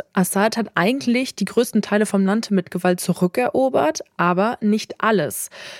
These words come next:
Im Nordwesten gibt's eine Region, die von Islamisten kontrolliert wird. Und genau diese islamistischen Rebellen, die auch schon damals gegen Assad gekämpft hatten, haben jetzt wieder angegriffen.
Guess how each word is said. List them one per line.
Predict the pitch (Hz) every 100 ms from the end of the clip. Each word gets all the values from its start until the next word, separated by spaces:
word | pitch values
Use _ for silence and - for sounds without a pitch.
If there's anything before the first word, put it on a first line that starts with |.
| -
Im | - 196
Nordwesten | 185 220 - 262 254 - 254 247
gibt's | 208 -
eine | 196
Region, | 180 - 202 285
die | 269
von | - 196
Islamisten | 180 - 165 180 214 - 294
kontrolliert | 294 - 285 285 302
wird. | 285 294 - - - -
Und | - 214
genau | 214 208 214 277
diese | 277 233
islamistischen | - - 214 247 - 220 190
Rebellen, | 180 165 233 214 226 240
die | 190 185
auch | 190 185 -
schon | - 185 160 -
damals | 196 226 294 170 170 -
gegen | 170 170
Assad | 165 - 156 -
gekämpft | 185 - 175 - -
hatten, | 185 - 294 - - -
haben | 226 277
jetzt | 233 233 -
wieder | - 180 254 180
angegriffen. | - 170 156 - 139 - -